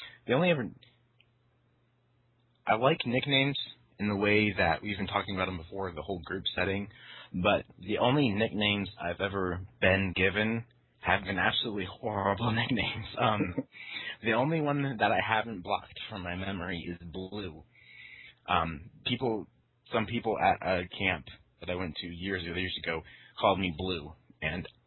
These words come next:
Speaker 1: I don't even remember where they got it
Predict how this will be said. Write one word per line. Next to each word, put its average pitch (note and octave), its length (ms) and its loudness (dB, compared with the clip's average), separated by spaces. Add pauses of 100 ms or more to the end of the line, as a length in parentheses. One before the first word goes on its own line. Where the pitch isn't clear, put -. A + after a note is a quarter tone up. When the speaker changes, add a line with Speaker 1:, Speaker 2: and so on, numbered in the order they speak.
(1400)
Speaker 1:
I D3 260 6 (400)
don't A#2+ 240 0
even B2 220 -6
remember A2+ 400 -2
where F#2 120 -4
they F2 120 0
got F2+ 240 0
it A2 80 -4